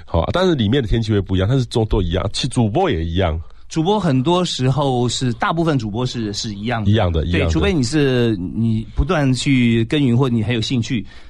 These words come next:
Speaker 2: 像我自己本身就是喜欢做一些很不一样的事情，所以我很能够体会你的，你的心情跟创业之路。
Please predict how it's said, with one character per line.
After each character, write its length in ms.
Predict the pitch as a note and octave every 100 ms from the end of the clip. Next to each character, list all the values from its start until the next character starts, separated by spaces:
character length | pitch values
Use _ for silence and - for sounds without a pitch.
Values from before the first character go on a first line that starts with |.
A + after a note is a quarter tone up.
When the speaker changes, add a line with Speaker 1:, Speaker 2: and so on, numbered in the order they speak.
| -
Speaker 2:
像 180 | G#3+
我 160 | D3 D#3
自 140 | C#3
己 80 | F#3
本 100 | C3+
身 160 | A#2+ D3+
就 140 | D3+
是 180 | C#3 A#2+
喜 120 | G#2+
欢 100 | A2+
做 160 | B2 B2+
一 20 |
些 220 | A#2 A#2
很 240 | A2+ - G2+
不 180 | C#3
一 40 | B2+
样 180 | B2+ A2+
的 100 | G#2+
事 160 | C3
情， 240 | A2+ G2+ G#2+
所 120 | E3+
以 80 | C3+
我 160 | A#2
很 100 | A2+
能 100 | B2
够 60 | E3+
体 180 | - G2+
会 160 | D3
你 140 | G#2+ F#2+
的， 120 | F2+
你 200 | G#2+ F#2+
的 380 | F#2 G2 F#2+ G2
心 180 | - C#3+
情 120 | A2
跟 100 | A2+
创 160 | C3
业 80 | B2
之 140 | G#2+ B2
路。 180 | C#3+